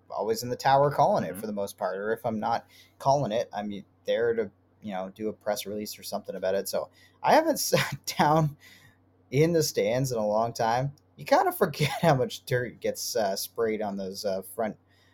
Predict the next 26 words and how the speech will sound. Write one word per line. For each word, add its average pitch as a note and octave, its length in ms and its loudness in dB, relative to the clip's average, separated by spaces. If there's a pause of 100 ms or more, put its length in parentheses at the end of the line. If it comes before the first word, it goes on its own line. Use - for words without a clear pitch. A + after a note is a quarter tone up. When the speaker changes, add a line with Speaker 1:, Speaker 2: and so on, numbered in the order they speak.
(220)
Speaker 1:
couple G#2 300 -4
rows. G2 420 -2
Like, F#2+ 140 -4
we A#2 80 -6
were B2 100 0
in, A#2+ 60 2
I G#2 80 0
think, A2 220 -8
the G2+ 260 -2
eighth G#2+ 260 -8
row G#2+ 220 2
going A2 260 0
into G#2 160 -4
turn G#2+ 300 -8
one. G#2 260 -2 (220)
I C3+ 140 4
loved E3+ 320 8
it C3 100 4
because A#2+ 240 0
I B2+ 60 2
could A#2 180 -4 (240)
perfectly E3 480 0
watch B2+ 300 0
the C3+ 40 -12
cars, B2 280 2
like, G2 140 -2